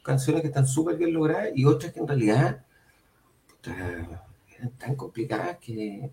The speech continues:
que no sé si necesariamente superaron la versión original.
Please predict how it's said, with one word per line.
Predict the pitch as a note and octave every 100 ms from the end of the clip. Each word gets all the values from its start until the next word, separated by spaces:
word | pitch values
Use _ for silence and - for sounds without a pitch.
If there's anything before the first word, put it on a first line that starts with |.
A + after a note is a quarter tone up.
| _
que | -
no | A2 A2
sé | - -
si | E3+
necesariamente | E3 D#3 D3+ D3 D3+ D3+ D#3 D3+ D3 C#3 C3+ C3 C3 C3 - -
superaron | - A2 A2+ B2 C3+
la | B2+
versión | - C3+ B2+ B2+
original. | A#2+ - E3+ G3+